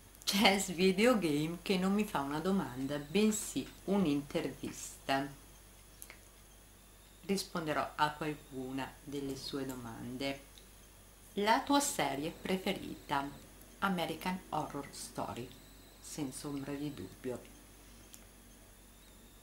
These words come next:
Preferisci pizza o bracciole e patatine? Io non mangio carne, ragazzi, quindi pizza e patatine. Ti piacerebbe essere la Mu?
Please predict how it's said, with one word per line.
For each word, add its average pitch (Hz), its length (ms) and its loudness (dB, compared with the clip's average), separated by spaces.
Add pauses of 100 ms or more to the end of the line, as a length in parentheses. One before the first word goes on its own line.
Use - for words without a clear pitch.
(680)
Preferisci 254 580 4
pizza 269 720 4 (500)
o 254 140 4
bracciole 233 460 0
e - 20 -4
patatine? 143 840 -2 (100)
Io 208 220 2
non 196 160 2
mangio 175 380 0
carne, 147 340 -4
ragazzi, 170 580 -2
quindi 147 480 -2 (280)
pizza - 500 0 (180)
e 240 380 4
patatine. 127 1080 -6 (2250)
Ti 214 120 -2
piacerebbe 214 800 6
essere 196 560 6
la 202 160 10
Mu? 170 320 0